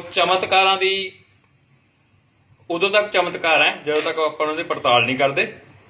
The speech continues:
ਜੇ ਪੜਤਾਲ ਕਰਾਂਗੇ ਤਾਂ ਅਜਿਹੇ ਚਮਤਕਾਰ ਕੋਈ ਵੀ ਬੰਦਾ ਨੰਗੇ ਕਰ ਸਕਦਾ। ਇਹ ਮੰਨ ਲਿਆ ਕਰੋ ਕਿ ਇਹਦੇ ਪਿੱਛੇ ਸਾਇੰਸ ਦਾ ਕੋਈ ਨਾ ਕੋਈ ਨਿਯਮ ਹੈ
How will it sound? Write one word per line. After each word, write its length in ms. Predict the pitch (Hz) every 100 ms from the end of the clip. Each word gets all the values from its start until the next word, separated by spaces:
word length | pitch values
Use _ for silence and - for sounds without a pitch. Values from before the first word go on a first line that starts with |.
| - - - -
ਜੇ 220 | 135 135
ਪੜਤਾਲ 420 | 165 165 - 160 170
ਕਰਾਂਗੇ 640 | 170 170 165 151 120 - _ _ -
ਤਾਂ 140 | 170 170
ਅਜਿਹੇ 320 | 143 160 180
ਚਮਤਕਾਰ 680 | 180 156 143 135 143 143 143 143 - _ -
ਕੋਈ 220 | 165 185
ਵੀ 120 | 196
ਬੰਦਾ 260 | 156 139 139
ਨੰਗੇ 360 | 127 131 151
ਕਰ 160 | 156 131
ਸਕਦਾ। 520 | 120 123 135 156 - - - - 165
ਇਹ 140 | 202
ਮੰਨ 260 | 226 180 156
ਲਿਆ 140 | 151
ਕਰੋ 200 | 147 170
ਕਿ 220 | 190 202
ਇਹਦੇ 160 | 175 214
ਪਿੱਛੇ 240 | 202 196
ਸਾਇੰਸ 360 | 196 156 143 151
ਦਾ 140 | 147
ਕੋਈ 200 | 151 147
ਨਾ 100 | 143
ਕੋਈ 120 | 143 143
ਨਿਯਮ 360 | 120 143
ਹੈ 60 | 170